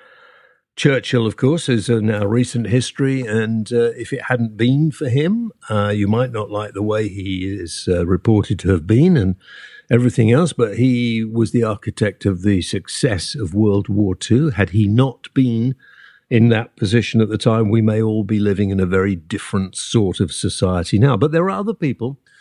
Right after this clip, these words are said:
you know, in the last, uh, hundred, hundred and fifty years who perhaps we should have statues up to. And some of the people who we have statues up to, and now we understand more about them, maybe they should be,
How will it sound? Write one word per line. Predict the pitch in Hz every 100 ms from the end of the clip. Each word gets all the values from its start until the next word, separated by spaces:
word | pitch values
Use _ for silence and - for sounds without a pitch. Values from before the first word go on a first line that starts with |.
| - - _ _
you | 139
know, | 123
in |
the | 131
last, | 127 127 120 - - 117
uh, | 110 107 104 98 98 92 87 - - -
hundred, | - 120 113 117 98
hundred | 113 107
and | 104
fifty | 95 117 -
years | 107 107 110 120
who | 131 127
perhaps | - 139 - -
we | 131
should | - 139
have | 127 139
statues | - - 147 151 - 147 127 -
up | 147 156 - -
to. | - 226 107
And | 98 110
some | 151
of | 196
the | 117
people | 95 85 110 107
who | 110 104
we | 104 101
have | 98
statues | - 113 - 110 95
up | 107 -
to, | 117
and | 104
now | 113 113
we | 107 110
understand | 104 98 - 110 104
more | 101 104
about | 101 107 127
them, | 127
maybe | 113 123 120
they | 120 120
should | 127 - 131
be, | 92 127 101